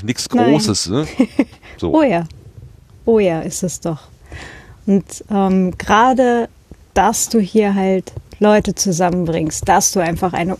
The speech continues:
Speaker 2: unglaublich tolle Art und Weise hast, Gespräche zu führen, ähm, das alleine macht die Welt schon ein klein bisschen besser. Mindestens genauso viel wie ein unglaublich cooles Studio-Link,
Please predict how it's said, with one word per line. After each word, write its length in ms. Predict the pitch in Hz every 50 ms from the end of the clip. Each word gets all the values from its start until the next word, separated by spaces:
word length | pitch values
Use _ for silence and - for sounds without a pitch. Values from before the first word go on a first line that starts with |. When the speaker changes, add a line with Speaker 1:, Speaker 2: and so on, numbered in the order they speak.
| - -
Speaker 2:
unglaublich 840 | 226 247 254 254 240 226 190 185 175 170 165 - 196 185 - - - - - _ - -
tolle 480 | - - 220 214 208 202 196 185 -
Art 220 | - 180 180 - 180
und 180 | 185 165 -
Weise 400 | - 160 160 175 160 165 165 160
hast, 400 | 165 170 160 - - - - -
Gespräche 580 | - 180 - - - - 185 185 214 - - 165
zu 220 | - - - 175
führen, 540 | - - - - 190 190 190 190 208 226 - - - - - - - - - - - - - - - _ -
ähm, 560 | 202 196 190 185 180 180 180 175 180 175 170 - - - - - - - _ _ _ - -
das 220 | - 254 240 -
alleine 420 | 302 247 220 196 190 202 208 214 190
macht 280 | 175 170 165 - -
die 120 | 196 175 165
Welt 240 | 175 170 170 -
schon 320 | - - 185 175 175 170 180
ein 160 | 202 - -
klein 320 | - - 196 185 202 190
bisschen 400 | 175 190 - - - 190 180 180
besser. 400 | 170 160 156 - - 151 147 156 156 - - - _ _ _ _ - - - - - - - _ - -
Mindestens 580 | 196 220 254 262 262 226 190 - 208 185 - -
genauso 480 | 208 190 190 190 175 185 180 180 196
viel 400 | 175 - - 214 208 214 220 196
wie 100 | 180 185
ein 140 | 175 170 -
unglaublich 560 | 175 202 202 185 175 175 170 - 180 - -
cooles 380 | - - 202 190 175 170 175 -
Studio-Link, 800 | - - 226 233 190 190 190 185 180 175 175 185 233 285 -